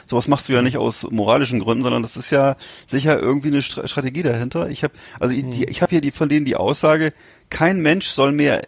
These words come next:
Speaker 1: in einem neuen Volvo getötet oder schwer verletzt werden", lautet
Speaker 2: Mhm.
Speaker 1: die Vision zweitausendzwanzig. Also man kann ja auch mit hundertfünfzig sterben, oder nicht? Das ist, äh,
Speaker 2: Ja, ich hab auch
Speaker 1: grundsätzlich
Speaker 2: schon,
Speaker 1: eine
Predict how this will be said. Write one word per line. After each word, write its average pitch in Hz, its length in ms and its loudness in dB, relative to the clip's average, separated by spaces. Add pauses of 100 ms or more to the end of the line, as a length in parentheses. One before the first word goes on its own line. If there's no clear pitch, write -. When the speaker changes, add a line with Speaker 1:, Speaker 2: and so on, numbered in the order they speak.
Speaker 1:
in - 180 -4
einem 127 260 2
neuen 131 360 4
Volvo 135 320 2
getötet 160 420 -2
oder 131 160 0
schwer 139 240 0
verletzt - 500 -2
werden", 98 240 -2
lautet 113 280 2
Speaker 2:
Mhm. 113 40 -6
Speaker 1:
die 110 140 -4
Vision 113 380 0
zweitausendzwanzig. 113 1080 -4 (800)
Also 143 220 2
man 135 100 2
kann 135 160 -2
ja 135 80 2
auch 143 120 2
mit 160 100 0
hundertfünfzig 160 560 0
sterben, 98 340 2
oder 107 140 0
nicht? 104 180 -6
Das - 140 -8
ist, 139 160 -8
äh, 113 420 2
Speaker 2:
Ja, 147 220 6
ich 135 160 -2
hab 165 80 -2
auch 139 60 0
Speaker 1:
grundsätzlich 156 320 -2
Speaker 2:
schon, 156 80 2
Speaker 1:
eine 127 100 -4